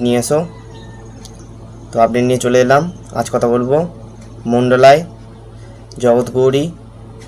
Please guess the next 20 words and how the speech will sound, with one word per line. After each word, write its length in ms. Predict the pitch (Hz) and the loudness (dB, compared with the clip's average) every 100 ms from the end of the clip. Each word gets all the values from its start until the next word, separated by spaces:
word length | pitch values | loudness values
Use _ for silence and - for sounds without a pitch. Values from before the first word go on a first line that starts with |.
| - | -14
পুজো 180 | - 120 120 | -4 -2 0
উপলক্ষে 360 | 127 127 131 123 | 0 0 -2 -6
কী 60 | 123 | -4
কী 60 | 131 | -2
সেট 120 | 131 120 | -2 -2
ঢুকছে, 280 | 123 - 143 170 - - - - - - - - - - - - | -4 0 2 2 0 -16 -20 -20 -20 -20 -20 -20 -20 -20 -20 -2
কবে 180 | 120 117 | 0 0
কী 80 | 117 120 | -2 -4
পুজো, 200 | 120 135 131 | 0 2 4
কবে 140 | 117 120 | 2 4
কম্পিটিশন, 360 | 120 117 123 127 | 0 0 -2 0
সব 100 | 123 110 | 0 2
বলে 120 | 117 120 | 0 0
দিচ্ছি। 260 | 120 165 196 - - - - - - - - - - - - - - - - - | -2 -2 -2 -6 -18 -20 -20 -20 -20 -20 -20 -20 -20 -20 -20 -20 -20 -20 -12 -4
তো 80 | 120 120 - - - - - - - | 0 2 0 -6 -16 -20 -20 -18 -8
ইনফরমেশনটা 600 | 127 127 131 131 135 131 123 | -6 -4 -2 2 2 2 2
দিয়েছে 320 | 127 127 151 170 190 - - - - - - - - - - - 120 | 4 4 4 0 -2 -14 -20 -20 -20 -20 -20 -20 -20 -20 -20 -12 -4
বিদ্যুৎ 260 | 123 131 131 | -2 0 0
সাউন্ড 160 | 135 127 | 2 2
অফিসিয়াল, 300 | 120 123 139 | 2 2 2